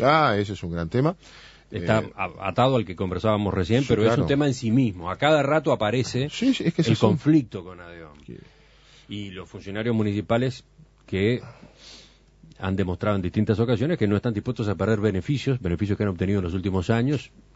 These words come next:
Speaker 2: y plantean una dura lucha, afectando servicios, y-, retrasando planes, entonces.
Speaker 1: Sí, con adeom hay que hablar y hay que hablar mucho.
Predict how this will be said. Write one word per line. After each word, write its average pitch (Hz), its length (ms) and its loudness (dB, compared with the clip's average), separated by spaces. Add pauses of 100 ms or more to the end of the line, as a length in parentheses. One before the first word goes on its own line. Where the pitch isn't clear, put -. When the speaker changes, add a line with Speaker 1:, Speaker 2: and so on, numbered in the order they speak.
(100)
Speaker 2:
y 104 80 -12
plantean 101 640 -2 (340)
una 80 220 -6
dura 113 480 2 (180)
lucha, 107 600 0 (760)
afectando 92 480 -8
servicios, 95 800 -2 (600)
y-, 104 180 -8
retrasando 117 720 2
planes, 120 420 -2
entonces. 151 500 -2
Speaker 1:
Sí, 85 120 -8
con 147 180 4
adeom 208 220 4
hay 160 80 0
que 131 60 2
hablar 139 260 2
y 151 40 0
hay 139 60 0
que 117 40 0
hablar 107 200 -2
mucho. 123 420 -2